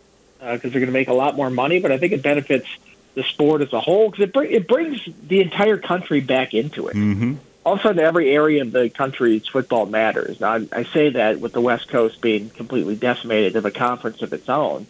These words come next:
Speaker 1: But, uh, you know, there's a path for Virginia Tech to make the playoff now. I don't know that there was in the four-team playoff.
Speaker 2: Right.
Speaker 1: That was really tough to get into that field.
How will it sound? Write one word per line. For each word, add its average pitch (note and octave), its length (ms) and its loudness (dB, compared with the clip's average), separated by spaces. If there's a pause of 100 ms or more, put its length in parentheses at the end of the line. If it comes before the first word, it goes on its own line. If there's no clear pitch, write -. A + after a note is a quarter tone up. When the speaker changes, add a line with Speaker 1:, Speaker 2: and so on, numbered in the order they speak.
Speaker 1:
But, D3+ 320 0 (640)
uh, A2+ 380 0 (220)
you D#3+ 100 -2
know, G#2 200 0 (260)
there's G3 360 2
a B3+ 40 2
path F3+ 460 0 (180)
for C#3 140 0
Virginia C#3 460 0
Tech C3+ 320 -2
to C3 100 0
make B2 320 0
the A#2+ 80 -10
playoff E2 560 -2
now. A#1 340 -6 (920)
I D3 120 0
don't E3+ 200 2
know D#3 160 2
that D3 160 -2
there C#3 140 2
was B2+ 640 0 (360)
in A#2 160 -4
the A2 60 -2
four-team A#2+ 500 -2
playoff. C#2 420 -2
Speaker 2:
Right. F2+ 280 0 (340)
Speaker 1:
That D3 160 0
was D3 160 4
really D#3 320 4
tough - 340 -4 (360)
to C#3+ 80 -2
get C3+ 160 2
into C#3 160 -6
that A#2+ 200 0
field. G#2+ 380 0